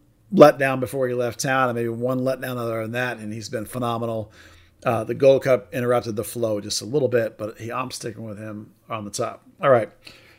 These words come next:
Defensive player of the year, and this is part of why I was willing to do that. I'm gonna go with Jimmy Mauer as defensive player of the year.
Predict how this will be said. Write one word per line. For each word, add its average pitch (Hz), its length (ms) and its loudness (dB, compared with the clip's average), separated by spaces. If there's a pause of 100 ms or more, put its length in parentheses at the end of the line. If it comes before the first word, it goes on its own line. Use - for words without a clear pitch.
(120)
Defensive 156 560 4
player 139 320 4
of 120 100 0
the 123 100 -6
year, 117 320 0
and 123 240 -10
this 131 160 -2
is - 80 -4
part 127 220 6
of 117 60 4
why 117 180 2
I 117 40 0
was 117 280 -4 (140)
willing 113 240 -4
to 101 60 -8
do 131 160 -2
that. 117 320 4
I'm 143 140 2
gonna 135 120 0
go 123 100 0
with 123 100 -2
Jimmy 131 180 -4
Mauer 120 340 2
as 104 80 -8
defensive 120 400 -6
player 113 180 0
of 104 100 -4
the 107 80 -6
year. 107 280 -6